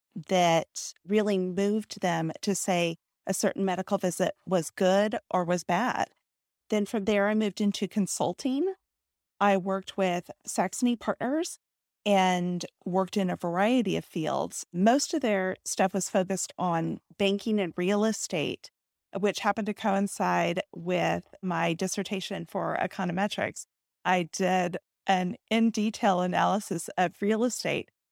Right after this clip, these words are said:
specifically the affordable housing crisis, really looking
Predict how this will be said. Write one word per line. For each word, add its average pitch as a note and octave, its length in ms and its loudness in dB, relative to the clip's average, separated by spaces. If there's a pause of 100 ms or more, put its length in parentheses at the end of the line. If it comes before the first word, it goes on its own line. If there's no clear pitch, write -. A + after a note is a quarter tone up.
(100)
specifically F#3+ 960 0 (280)
the F3 360 0
affordable F#3+ 460 -2
housing G3+ 400 0
crisis, - 540 -6 (360)
really G3+ 320 2
looking F#3+ 440 2